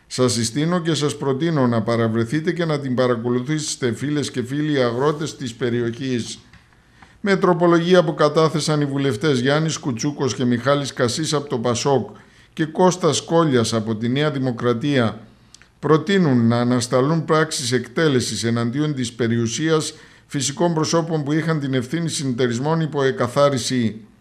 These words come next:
Προτείνεται δηλαδή μέχρι το τέλος της εκαθάρισης να αναστέλλεται κάθε πράξη εκτέλεσης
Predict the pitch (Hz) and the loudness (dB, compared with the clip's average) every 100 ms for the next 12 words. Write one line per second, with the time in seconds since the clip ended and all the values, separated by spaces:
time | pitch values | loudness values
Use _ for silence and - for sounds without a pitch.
0 | _ _ _ _ 110 120 110 147 160 151 | _ _ _ _ -2 -2 0 -2 -2 0
1 | 147 131 120 117 127 160 131 110 - - | 0 2 2 2 2 0 0 -4 -12 -4
2 | 156 156 175 143 170 170 165 165 127 139 | -2 0 -2 0 2 2 2 -2 -2 -2
3 | 135 117 156 139 - 113 107 117 117 113 | -2 0 2 2 -2 -2 0 0 0 -2
4 | 113 160 151 143 135 151 151 127 156 160 | -2 -2 0 -2 -2 -2 -2 -2 -2 -2
5 | - 123 113 - 143 147 147 170 151 - | -2 -2 -2 -2 0 0 0 -2 -4 -4